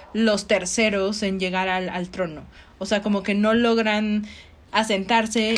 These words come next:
y decir, "Sí, estas son nuestras causas, eh, nosotros vamos a apoyar esto y nosotros hacemos esto". O sea, como que la llegada de Meghan los opacó totalmente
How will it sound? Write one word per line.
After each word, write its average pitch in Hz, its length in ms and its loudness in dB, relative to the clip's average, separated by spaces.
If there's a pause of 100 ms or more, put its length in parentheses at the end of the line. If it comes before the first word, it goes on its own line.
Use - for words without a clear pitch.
(100)
y 214 60 2
decir, 196 400 -2
"Sí, 254 440 -2
estas 214 260 -4
son 208 180 -4
nuestras 190 380 -6
causas, 220 640 0
eh, 202 560 -2
nosotros 196 580 -4
vamos 185 300 -4
a 175 40 -6
apoyar 185 380 -2
esto 208 540 -2
y 208 140 -6
nosotros 185 440 -6
hacemos 170 380 -8
esto". - 240 -12
O 175 60 -8
sea, 185 160 -4
como 202 200 -4
que 196 200 -2 (440)
la 214 140 2
llegada 247 400 4
de 233 120 2
Meghan 220 440 0 (920)
los 190 280 0
opacó 180 380 -4
totalmente 190 760 -4